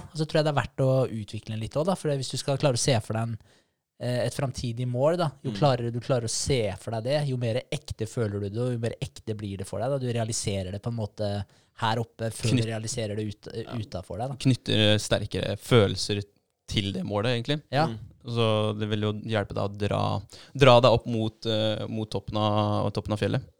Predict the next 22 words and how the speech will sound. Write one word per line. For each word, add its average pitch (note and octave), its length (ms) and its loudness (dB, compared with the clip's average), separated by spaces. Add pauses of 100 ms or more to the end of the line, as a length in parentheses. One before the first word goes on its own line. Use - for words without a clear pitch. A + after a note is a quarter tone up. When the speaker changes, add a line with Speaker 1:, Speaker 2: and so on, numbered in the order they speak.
(160)
Speaker 1:
Helt C#3+ 100 0
klart. C#3+ 220 -4 (340)
Og C#3+ 60 -2
når, D3 180 2
eh, C#3 640 4
ja, D#3+ 80 6
sånn D3+ 180 -2
som D3 80 0
vi D3 80 2
var C#3+ 60 2
inne B2+ 100 -4
på C3+ 160 2
da, D3 100 2
med C#3 140 -2
atleter - 360 -2
og A2+ 40 -4
sånn A#2+ 160 -4
som B2+ 100 -4
gjør A#2 200 0
det, C#3+ 80 4
altså C3+ 160 -2
dem, C3+ 160 -2